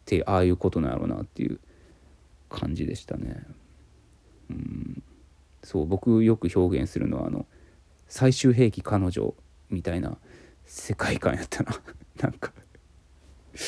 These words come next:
僕最終兵器彼女好きなんでね。うん。で、ユンボちゃんね。そう。で、その、それの、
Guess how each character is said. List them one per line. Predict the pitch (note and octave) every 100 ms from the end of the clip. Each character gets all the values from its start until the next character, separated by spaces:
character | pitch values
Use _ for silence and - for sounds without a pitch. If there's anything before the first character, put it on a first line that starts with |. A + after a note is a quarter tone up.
| - - - - - - _ -
僕 | -
最 | - F#2+
終 | - F#2
兵 |
器 | F#2
彼 | - -
女 | -
好 | -
き | -
な | -
ん |
で | -
ね。 | C#3 - - _ _ _ _ - - - - _ _ - -
う |
ん。 | - - - _ - _ _ _ _ - _ _ _ - - _ _ _ _ _ _ _ _ _ _ _ _ _ _ _ -
で、 | D#2+
ユ | F2+
ン | D2+
ボ | A#1+
ち | - -
ゃ |
ん | -
ね。 | C#3 C#3+ - - - - - - -
そ | - - - - - - _ _ _ _ _ _ _ _ _ - - - _ -
う。 | G2+
で、 | F#2 - _ _ _ _ _ _ _ _ F#4+
そ | - E3
の、 | E3 -
そ | -
れ | F3+ F3+ F3+ _ -
の、 | G#3 E3+